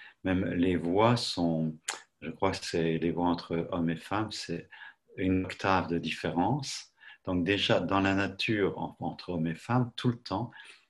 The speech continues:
il y a ce jeu entre hommes et femmes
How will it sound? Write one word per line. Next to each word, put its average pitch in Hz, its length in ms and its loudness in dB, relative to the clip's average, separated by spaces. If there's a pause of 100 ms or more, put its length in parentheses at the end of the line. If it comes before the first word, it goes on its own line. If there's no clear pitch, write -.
(120)
il 95 80 -4
y 90 60 0
a 85 60 -2
ce 85 300 0
jeu 90 480 0 (320)
entre 85 320 -4
hommes 85 160 4
et 80 80 0
femmes 113 480 0